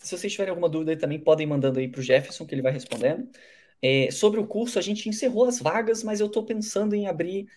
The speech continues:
as vagas pra quem tiver na live, porque a gente tinha cinquenta vagas da promoção da Black Friday, mas eu tô, eu vi que algumas pessoas não conseguiram entrar, eu tô pensando em estender aqui, mas já bateu o nosso limite. É, falta, eu mandei um e-mail faltando quatro vagas e já encerrou.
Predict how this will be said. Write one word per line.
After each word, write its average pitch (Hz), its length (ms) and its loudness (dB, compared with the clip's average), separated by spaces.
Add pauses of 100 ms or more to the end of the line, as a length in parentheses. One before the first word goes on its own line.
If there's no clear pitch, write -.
as 156 140 0
vagas 170 180 6
pra 175 120 0
quem 190 100 -8
tiver 175 160 0
na 185 100 -2
live, 131 600 2
porque - 160 -4
a - 20 2
gente 151 160 -4
tinha 160 80 -6
cinquenta 180 340 0
vagas 151 300 2
da 151 80 4
promoção 147 400 -2
da 180 80 6
Black - 300 2
Friday, 180 420 -2 (540)
mas 143 200 4
eu 165 80 4
tô, 160 540 2
eu 139 80 6
vi 147 80 0
que 156 80 -2
algumas 156 220 0
pessoas 139 280 0
não 139 120 0
conseguiram 135 320 -2
entrar, 127 180 0
eu 147 60 0
tô - 100 -10
pensando 151 280 -2
em - 20 0
estender 156 360 2
aqui, 156 160 -8
mas 120 160 -2
já 123 80 6
bateu 139 280 2
o 135 80 2
nosso 131 260 -2
limite. 131 480 -2
É, - 140 4
falta, - 240 -2
eu 131 80 2
mandei 131 180 6
um 147 40 2
e-mail 139 280 4
faltando 135 380 0
quatro 143 280 -4
vagas 143 460 0 (480)
e 127 120 0
já 131 280 2
encerrou. 135 580 0